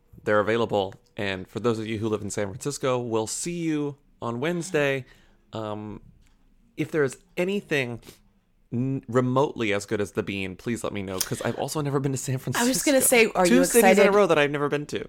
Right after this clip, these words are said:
Speaker 2: I was gonna say, are you excited for anything in San Francisco as you were for the Bean? San Francisco is pretty cool. We can go and see the stupid, um, Full House houses.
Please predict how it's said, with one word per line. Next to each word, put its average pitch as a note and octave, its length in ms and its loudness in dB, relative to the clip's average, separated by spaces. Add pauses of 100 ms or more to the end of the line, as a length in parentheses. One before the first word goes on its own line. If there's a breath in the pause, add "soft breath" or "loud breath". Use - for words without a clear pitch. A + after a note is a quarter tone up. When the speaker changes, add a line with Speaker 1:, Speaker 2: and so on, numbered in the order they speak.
Speaker 2:
I G#3 60 2
was A3+ 120 0
gonna A#3 100 0
say, G#3+ 80 2
are F3 60 2
you D#3 100 -2
excited E3+ 420 0
for D3+ 640 -4 (280)
anything E3 320 0
in - 100 -6
San - 120 -4
Francisco - 260 -8
as - 160 -4
you - 320 -6 (100)
were D3 380 -6 (280)
for - 140 -12
the - 80 -6
Bean? G2 220 -8 (200 loud breath)
San - 160 -2
Francisco F4+ 220 2
is G4+ 120 4
pretty C#4 280 -4
cool. - 520 -2 (440)
We A#3+ 120 2
can C#4+ 200 2
go F#3 500 6
and F#3 160 -2
see F#3 300 0
the E3+ 180 0
stupid, F3 800 -2
um, D#3 320 -4
Full E3+ 160 -2
House E3 260 2
houses. D#3+ 580 -6